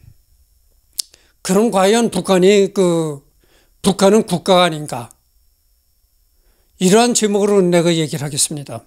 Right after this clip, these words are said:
어, 우리나라가 처음 분단돼가지고, 한반도가 분단이 돼가지고 유엔 총회에서 한반도의 합법적인 정부는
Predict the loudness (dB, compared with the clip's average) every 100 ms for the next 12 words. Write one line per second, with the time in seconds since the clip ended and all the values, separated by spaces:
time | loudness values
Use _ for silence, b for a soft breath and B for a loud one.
0 | _ _ _ _ _ _ _ _ _ _
1 | _ _ _ _ _ _ _ _ _ _
2 | _ _ _ _ _ _ _ 0 2 2
3 | 2 2 0 0 -2 -4 -6 -10 -18 _
4 | _ _ _ _ _ -6 0 4 4 4
5 | 2 0 -2 0 0 0 0 2 2 2
6 | 0 0 -2 -4 -2 0 0 0 0 0
7 | 0 -2 2 4 4 4 4 2 2 2
8 | 2 0 b b b b b -2 2 4
9 | 4 0 2 2 2 -4 -10 _ _ _
10 | _ _ _ _ -4 0 0 0 -2 0
11 | 0 2 0 0 0 0 0 2 2 4
12 | 4 2 2 2